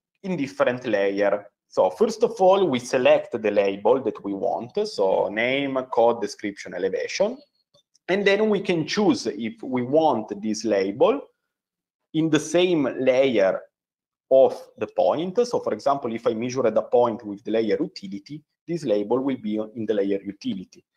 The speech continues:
If I switch, select no, this label will be every label in a specific layer for all the point. And then, okay, I can also specify the size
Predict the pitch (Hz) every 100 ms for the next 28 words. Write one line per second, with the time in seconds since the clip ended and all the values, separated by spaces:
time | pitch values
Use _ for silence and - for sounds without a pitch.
0 | _ _ _ _ 175 - 104 - 127 127
1 | - _ _ - 131 98 - 202 160 107
2 | 175 - - _ 156 147 120 160 107 110
3 | 131 143 147 147 127 101 98 - 147 165
4 | 165 165 117 113 113 120 120 120 117 113
5 | - 127 - 95 - - 85 - - 85
6 | - _ _ _ _ - 113 - - 113
7 | 104 104 - - - - _ _ _ _
8 | _ _ _ _ _ _ - 269 302 226
9 | 107 131 196 254 - 139 113 131 185 151
10 | 143 131 123 123 117 - 123 113 117 -
11 | 110 101 98 - - 90 139 214 -